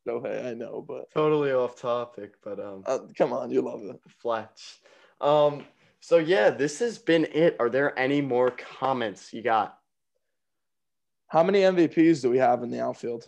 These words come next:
Speaker 2: So many.
Speaker 1: Possible.
Speaker 2: Possible?
Speaker 1: Now give me, give me, give me the,
Speaker 2: There's
Speaker 1: the
Speaker 2: ten.
Speaker 1: three guys.
Speaker 2: There's
Speaker 1: Three
Speaker 2: ten.
Speaker 1: guys.
Speaker 2: There's ten.
Speaker 1: There's ten.
Speaker 2: There's ten.
Speaker 1: You think Springer can be one?
Speaker 2: Yes.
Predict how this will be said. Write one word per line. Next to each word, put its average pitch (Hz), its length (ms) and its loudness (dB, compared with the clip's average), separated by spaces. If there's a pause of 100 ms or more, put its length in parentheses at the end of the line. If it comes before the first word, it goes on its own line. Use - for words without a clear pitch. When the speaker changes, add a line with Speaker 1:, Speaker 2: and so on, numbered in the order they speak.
Speaker 2:
So 117 260 0
many. 101 220 -4
Speaker 1:
Possible. 123 600 0 (260)
Speaker 2:
Possible? 147 600 -4 (1400)
Speaker 1:
Now 139 140 -2
give 175 160 4
me, 151 60 -2
give 175 160 2
me, 190 160 6
give 175 180 2
me 185 160 4
the, 165 140 2
Speaker 2:
There's - 320 -10
Speaker 1:
the 160 80 4
Speaker 2:
ten. 127 160 0
Speaker 1:
three 170 180 6
guys. 120 720 4
Speaker 2:
There's 156 200 4
Speaker 1:
Three 143 80 0
Speaker 2:
ten. 131 260 0
Speaker 1:
guys. 123 80 -8 (140)
Speaker 2:
There's 143 220 2
ten. 147 320 -2 (420)
Speaker 1:
There's 156 180 -6
ten. 180 760 4
Speaker 2:
There's 143 220 0
ten. 135 280 -4 (800)
Speaker 1:
You 151 100 -2
think 170 180 0
Springer 156 600 -2
can 185 200 -2
be 190 180 0
one? 214 300 -2
Speaker 2:
Yes. - 460 -2